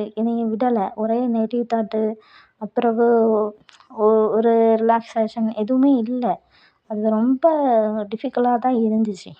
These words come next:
அதான் கொஞ்சம் கொஞ்சம் நான் ட்ரை பண்ணி, அது ஒரு நிலைப்படுத்தி,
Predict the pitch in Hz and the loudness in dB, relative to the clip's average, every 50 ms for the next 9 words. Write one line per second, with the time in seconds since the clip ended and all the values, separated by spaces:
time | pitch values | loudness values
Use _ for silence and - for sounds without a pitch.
0 | _ _ - - - - 208 190 196 226 226 - 226 226 226 226 220 226 226 226 | _ _ -20 -20 -14 -12 -10 -8 -8 -6 -4 -2 -2 0 0 -2 -2 -2 -4 -2
1 | 254 262 247 240 226 226 220 - - 202 220 220 214 - 214 208 214 254 285 311 | -2 -4 -2 -2 -4 -4 -6 -4 -4 -4 -4 -4 -6 -8 -8 -6 -4 -2 -4 -4
2 | _ _ _ _ - - - _ _ - 226 220 226 226 226 226 220 220 220 214 | _ _ _ _ -20 -20 -20 _ _ -6 -2 0 2 2 2 2 0 0 0 0
3 | 214 208 - - 208 185 - 175 - - 226 277 | -2 -4 -4 -6 -8 -8 -8 -10 -6 -4 -4 -4